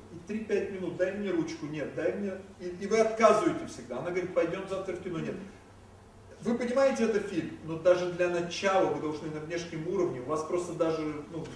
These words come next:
<laughs> в энергетике пока нету, даже на таком более грубом уровне вам будет сложно. Три-пять минут в день, потом вы её просите: «Дай мне, пожалуйста». Говорит: «Я не могу». «А почему ты не можешь?» Уметь мягко додавить, ну, в разумных пределах вы это спрашиваете. Вам это надо поделать,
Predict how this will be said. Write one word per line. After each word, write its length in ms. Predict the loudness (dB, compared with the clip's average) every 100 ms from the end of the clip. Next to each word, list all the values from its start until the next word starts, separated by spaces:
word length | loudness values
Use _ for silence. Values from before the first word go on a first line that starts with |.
| -12 -12
<laughs> 360 | -16 -20 -20 -8
в 80 | -2
энергетике 520 | 0 2 0 -2 -6
пока 260 | -4 0 0
нету, 300 | 0 -4 -4
даже 240 | -4 -4
на 100 | -6
таком 240 | -6 -6 -4
более 160 | -4 -2
грубом 340 | 0 0 0 -2
уровне 260 | -4 -4 -2
вам 240 | -2 -2
будет 140 | -6 -6
сложно. 340 | -6 -4 -6 -12 -18 -6
Три-пять 460 | -4 0 0 0 -2
минут 220 | -6 -6
в 40 | 0
день, 220 | 0 2
потом 300 | -2 -4 -4
вы 160 | -2 0
её 240 | 2 2
просите: 460 | 4 4 2 -6 -12 -18 -20 -10 2
«Дай 220 | 4 4
мне, 100 | 2
пожалуйста». 400 | -2 2 2 2
Говорит: 160 | -4 -4
«Я 60 | -4
не 40 |
могу». 140 | 0 0
«А 40 | 0
почему 340 | -2 0 0 0
ты 80 | -2
не 60 |
можешь?» 280 | -2 -4 -6 -12 -18 -20 -10
Уметь 340 | -4 -2 -2
мягко 300 | -2 -2 -2
додавить, 360 | -2 0 -2 -2
ну, 160 | -6 -8 -14 -18 -20 -6
в 40 | 0
разумных 440 | 0 0 -2 -4
пределах 380 | -6 -4 -2 -2 2
вы 100 | 2
это 160 | 2 -4
спрашиваете. 520 | -2 -2 -2 -6 -12 -18 -20 -6
Вам 160 | -2 -2
это 180 | -2 -2
надо 240 | 0 0 0
поделать, 540 | -2 0 2 0